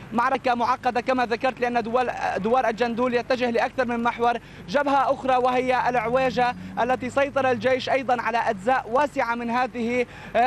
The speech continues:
المنطقة ويستكمل عملياته العسكرية وتقدمه البري. بطبيعة الحال وبالمجمل، منذ أن أعلنت وزارة الدفاع السورية حسين عن العملية العسكرية الواسعة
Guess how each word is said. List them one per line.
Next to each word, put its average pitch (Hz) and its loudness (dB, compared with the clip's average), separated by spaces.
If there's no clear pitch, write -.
المنطقة 254 -2
ويستكمل 240 0
عملياته 233 0
العسكرية 240 0
وتقدمه 254 0
البري. 240 0
بطبيعة 247 0
الحال 233 0
وبالمجمل، 233 0
منذ 269 0
أن 254 -2
أعلنت 254 0
وزارة 247 0
الدفاع 233 -2
السورية 247 0
حسين 247 -2
عن 220 -2
العملية 214 0
العسكرية 240 0
الواسعة 226 0